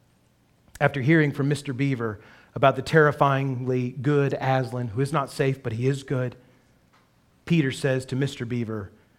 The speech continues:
"Oh, I'm longing to see him, even if I do feel frightened when it comes to the point." Have you such faith in the goodness of Jesus?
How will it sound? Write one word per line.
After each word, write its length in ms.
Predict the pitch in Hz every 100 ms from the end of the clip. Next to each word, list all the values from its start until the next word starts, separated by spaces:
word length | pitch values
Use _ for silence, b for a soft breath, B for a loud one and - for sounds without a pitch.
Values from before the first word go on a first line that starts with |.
| b b _ -
"Oh, 200 | 107 -
I'm 80 | 127
longing 400 | 117 120 110 123
to 60 | 104
see 220 | - 113
him, 240 | 92 80 - _ _ _ b b b b b b b b b -
even 180 | 202 165
if 120 | 165
I 100 | 143
do 200 | 156 143
feel 160 | 139
frightened 520 | 120 - 143 156 101 104
when 120 | 107
it 120 | 139
comes 260 | 110 95 -
to 120 | -
the 80 | -
point." 380 | - 110 104 - _ _ _ _ _ _ _ _ _ _ _ _ _ _ _ _ _ _ b b b -
Have 120 | 127
you 100 | 139
such 280 | 160 143 -
faith 300 | 147 147 143
in 80 |
the 80 | 123
goodness 360 | 127 135 139 -
of 80 | 107
Jesus? 600 | 131 143 143 - -